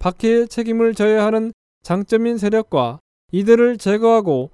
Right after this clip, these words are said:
권력을 공고히 하려는 후진타오 세력 간의 복잡한 기싸움이 벌어지고 있다는 것입니다. 우 대통령은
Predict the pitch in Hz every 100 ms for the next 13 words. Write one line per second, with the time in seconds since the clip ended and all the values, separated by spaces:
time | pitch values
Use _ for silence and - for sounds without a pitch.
0 | _ - 180 214 214 214 202 196 220 226
1 | 226 220 226 233 233 220 _ _ 220 226
2 | 226 220 220 220 208 214 - 185 202 208
3 | - _ _ - 185 - 233 226 233 226
4 | 226 220 - 208 202 214 202 - 202 208
5 | 208 196 190 185 196 202 196 196 190 180
6 | 123 107 - _ _ _ _ _ _ _
7 | _ _ _ _ _ _ - 180 233 233
8 | 240 247 233 160 123